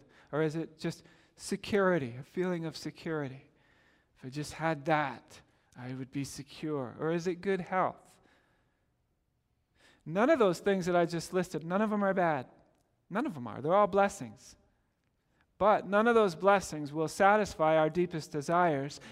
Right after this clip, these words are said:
and none of those blessings will provide lasting contentment.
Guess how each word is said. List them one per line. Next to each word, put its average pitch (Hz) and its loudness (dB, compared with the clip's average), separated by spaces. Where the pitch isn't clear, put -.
and 151 -4
none 196 4
of 277 6
those 185 4
blessings 160 2
will 160 -4
provide 160 0
lasting 165 2
contentment. 160 -4